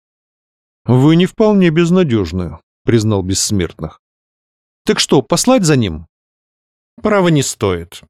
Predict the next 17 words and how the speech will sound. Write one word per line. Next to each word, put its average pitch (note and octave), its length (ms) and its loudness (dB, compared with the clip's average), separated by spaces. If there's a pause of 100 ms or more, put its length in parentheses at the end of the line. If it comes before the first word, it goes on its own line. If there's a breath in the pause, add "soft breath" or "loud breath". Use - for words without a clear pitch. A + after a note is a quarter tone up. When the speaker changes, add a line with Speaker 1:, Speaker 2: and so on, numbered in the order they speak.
(320)
Speaker 1:
негромко A2 500 0
произнёс G#2+ 480 -2
доктор, D#3+ 460 0
а B2+ 140 4
следователь D#3+ 540 0
молча C3 380 0
кивнул, A#2 520 0
подтверждая G#2 680 -2
его G2+ 260 -4
правоту, A#2+ 540 -2 (300)
после F3+ 240 0
чего A3 240 0
спросил, D#3 460 0
чтобы B2+ 260 0
сменить B2 400 0
тему A2 260 -2
беседы. F#2 540 -6